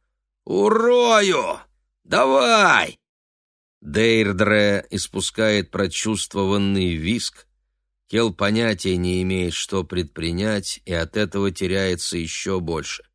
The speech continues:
Дома он бы сейчас встал, после чего Дони либо угомонился бы, либо удалился, так или иначе.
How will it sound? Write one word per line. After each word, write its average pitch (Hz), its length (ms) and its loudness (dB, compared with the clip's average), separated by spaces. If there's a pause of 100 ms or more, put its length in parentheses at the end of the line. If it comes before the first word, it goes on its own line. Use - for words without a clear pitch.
(800)
Дома 110 400 0
он 98 260 0
бы 90 100 -2
сейчас 87 460 -6
встал, 120 600 -4 (420)
после 95 280 -6
чего 104 320 0
Дони 98 380 0
либо 95 280 0
угомонился 92 800 0
бы, 95 140 -2
либо 92 240 -2
удалился, 92 760 -2
так 95 300 -6
или 87 200 -2
иначе. 92 460 -4